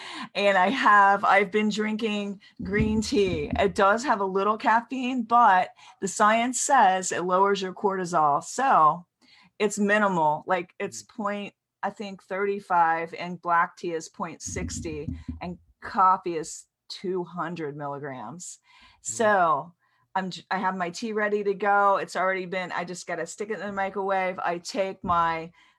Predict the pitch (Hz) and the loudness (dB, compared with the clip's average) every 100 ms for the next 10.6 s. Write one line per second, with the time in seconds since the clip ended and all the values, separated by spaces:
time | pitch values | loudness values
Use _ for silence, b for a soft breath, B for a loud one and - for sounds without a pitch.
0 | 190 190 190 180 196 190 196 196 190 190 | -6 -2 -2 -2 0 2 4 4 2 0
1 | 185 175 175 180 180 208 185 180 165 - | -2 -2 -4 -8 -10 -12 -8 -10 -10 -10
2 | 208 196 202 202 202 b b b 180 170 | -6 -4 -4 -4 -10 b b b -6 -6
3 | 160 - 262 202 - 196 180 190 196 196 | -6 -12 -10 -10 -8 -10 -2 -2 -2 -4
4 | 202 196 190 - 196 190 190 190 - 170 | -4 -2 -2 -4 0 2 2 0 -4 -8
5 | - 190 180 170 175 - 214 214 220 214 | -8 -10 -8 -8 -8 -4 -4 -2 -2 0
6 | 208 208 202 208 208 b b b _ - | 2 2 2 0 -2 b b b _ -8
7 | 196 190 185 185 185 - 185 180 - 247 | -6 -4 -4 -4 -8 -6 -4 -4 -8 -10
8 | 190 190 185 - 185 175 170 165 160 156 | -10 -10 -14 -12 -8 -4 -4 -4 -8 -12
9 | _ _ _ _ _ - _ _ _ 165 | _ _ _ _ _ -20 _ _ _ -6
10 | 214 - 185 180 175 | -6 -8 -14 -12 -12